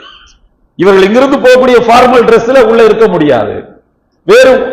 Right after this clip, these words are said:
ஆடை கொடுப்பார்கள். அவருடைய உடைமைகள், பேனா, பணம், காசு, அவர்கள் வைத்திருக்கக்கூடிய மணி பர்ஸ், இவைகள் எல்லாம் எப்படி அவர்கள் பாதுகாக்கிறார்கள், இந்தந்த பொருட்களை எல்லாம் எடுத்து கொண்டு வந்து ஒரு கண்காட்சி வைக்கப்பட்டு, அந்த கண்காட்சியை பார்வையிடுவதற்காக போகக்கூடிய நேரத்தில்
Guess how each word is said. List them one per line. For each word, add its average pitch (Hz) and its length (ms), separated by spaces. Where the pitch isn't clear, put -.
ஆடை 214 280
கொடுப்பார்கள். 143 600
அவருடைய 214 320
உடைமைகள், 233 560
பேனா, 202 380
பணம், 190 460
காசு, 190 440
அவர்கள் 196 240
வைத்திருக்கக்கூடிய 185 460
மணி 180 180
பர்ஸ், 170 320
இவைகள் 202 300
எல்லாம் 247 260
எப்படி 262 280
அவர்கள் 226 340
பாதுகாக்கிறார்கள், 208 680
இந்தந்த 202 280
பொருட்களை 208 340
எல்லாம் 247 220
எடுத்து 233 240
கொண்டு 196 220
வந்து 208 160
ஒரு 202 160
கண்காட்சி 233 500
வைக்கப்பட்டு, 185 600
அந்த 202 220
கண்காட்சியை 247 600
பார்வையிடுவதற்காக 214 800
போகக்கூடிய 196 500
நேரத்தில் 156 460